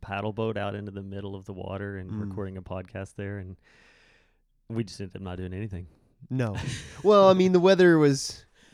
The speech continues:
Speaker 1: The weather was not good. We would have lost our computers to
Speaker 2: That's
Speaker 1: the rain.
Speaker 2: probably true. <laughs>
Speaker 1: Yeah, but it was gorgeous. It was a great time. All right. Question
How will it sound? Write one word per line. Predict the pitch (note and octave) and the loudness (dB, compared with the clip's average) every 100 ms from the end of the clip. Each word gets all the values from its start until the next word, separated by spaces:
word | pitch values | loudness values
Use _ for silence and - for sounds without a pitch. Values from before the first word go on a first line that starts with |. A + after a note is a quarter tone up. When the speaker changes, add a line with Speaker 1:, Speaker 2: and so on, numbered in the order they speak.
| - | -14
Speaker 1:
The | C#3 | -2
weather | C#3 D#3+ D3 | 2 4 4
was | C3+ B2 | 0 0
not | B2+ A#2 | 0 0
good. | G#2+ | 0
We | A2 | 0
would | C3 A#2+ | -2 -2
have | |
lost | A2+ A2 A2 | -2 -2 -4
our | |
computers | G#2 G#2 G2+ F#2 F2 | -4 -6 -8 -10 -4
to | |
Speaker 2:
That's | - C3 - | 0 0 0
Speaker 1:
the | G#2+ | -4
rain. | G#2 | 0
Speaker 2:
probably | B2 A2 A2 | 0 2 -2
true. | - G2 - - | -4 -8 -8 -10
<laughs> | - - - A2 - | -12 -16 -18 -16 -16
Speaker 1:
Yeah, | - - - - | -12 -10 -8 -6
but | B2 | -6
it | |
was | G#2+ | -6
gorgeous. | F#2+ F#2+ F#2 - | -8 -10 -10 -12
It | - G2+ | -8 -10
was | G2+ | -10
a | |
great | - G2 | -14 -14
time. | - - - _ - _ _ _ - | -16 -18 -20 _ -20 _ _ _ 0
All | E3 | 2
right. | C3+ - _ _ | 2 -2 _ _
Question | - C#3+ - E3 E3 E3 | 4 4 4 0 -2 -4